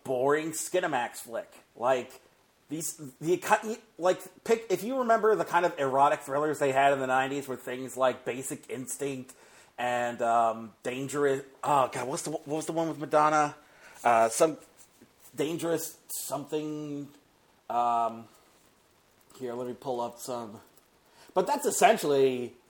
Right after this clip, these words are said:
uh, what this kind of is. Uh, pull up some J-, Fatal, Fatal Attraction,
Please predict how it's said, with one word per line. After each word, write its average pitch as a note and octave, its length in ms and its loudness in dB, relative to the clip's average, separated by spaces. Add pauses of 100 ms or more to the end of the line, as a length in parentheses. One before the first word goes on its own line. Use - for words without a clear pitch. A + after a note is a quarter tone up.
(460)
uh, B2+ 400 6
what C#3+ 320 0
this D3 180 0
kind D3+ 520 -4
of B2+ 320 -2
is. A#2 720 -6
Uh, A#2 480 2 (1080)
pull C#3 180 2
up - 180 -2 (360)
some A#2 520 -6
J-, C3+ 100 -4 (320)
Fatal, F3+ 400 2 (220)
Fatal F#3 340 0
Attraction, D#3+ 1040 0